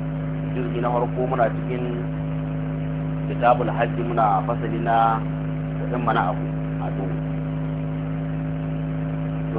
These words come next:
inda mallan ya ce, ka gane shi? "Wa in absada summa fata." Ta halala. An gane?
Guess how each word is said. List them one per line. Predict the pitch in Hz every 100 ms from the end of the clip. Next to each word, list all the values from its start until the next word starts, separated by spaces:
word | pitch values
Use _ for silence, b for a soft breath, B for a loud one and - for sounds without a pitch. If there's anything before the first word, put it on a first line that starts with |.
| 104
inda | 101
mallan | 127 123 120
ya | 113
ce, | 110 - - - -
ka | 123
gane | 151
shi? | 151 - - - - - - - - - - - - - - - - - - - - - - - - - - - - - - - - - - -
"Wa | - 147
in | 170
absada | 214 240 196 165 156 190 170 156
summa | 185 190 160 147
fata." | 139 135 147 78 - - - - - - - - - - - 104 - - - - - - - - - - - - - - - - - - - - - - - - -
Ta | 160
halala. | 139 120 117 - - - - - - - - - - - - - - - - -
An | 123
gane? | 139 139